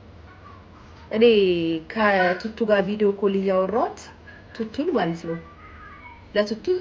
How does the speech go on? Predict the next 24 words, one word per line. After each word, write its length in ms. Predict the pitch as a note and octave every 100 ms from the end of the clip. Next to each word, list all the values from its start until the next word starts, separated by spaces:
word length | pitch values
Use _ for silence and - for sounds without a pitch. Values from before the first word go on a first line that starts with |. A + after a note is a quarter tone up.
| -
ኬኳን 340 | C4+ B3 G#3+
ፀጉሯን 340 | G#3+ A#3+ C4 E4+
አንጨባርሬ 480 | A#4 G#3 F#3 F3 G3
ቁጭ 160 | G3 G3
ብዬ 160 | A3
ቪዲዮ 240 | F#3+ F#3 F#3
ኮል 180 | F#3 F#3+
እያወራኋት 520 | F3+ F#3+ G3 D4 G#4 -
ቱቱ 220 | D4 D4 B3+
ስክሪንሾት 420 | - G#3 G3 F#3+
አንስታ 320 | E3+ - E3+
ኬኳን 340 | E3+ F3+ D4+ A4+ -
ፀጉሯን 340 | G3 F#3+ F#3
ሳትሰራ 380 | F#3 F3+ F#3+ F3+ F3
ጭር 160 | D4+ F4 G3+
ብላ 180 | F3 A3+ F#4 - - - - - - -
እሱን 220 | - - A3
ፎቶ 180 | A3 G#3+
አስቀምጣ 460 | G3 - G3 G3+ - - - - - - -
ልክ 180 | E4+ -
ስጣላት 640 | - A#3+ - F#3 A3+ F4 -
ማለት 300 | G3 E3+ E3
ነው 120 | F3 F3 - - - - - - - - - - - C6+ B5 - - - - - - A3+ - - - - - - - - - - - - -
«ልጆችሽ 840 | A#3 C#4 C#4+ C#4 C#4 - - A#4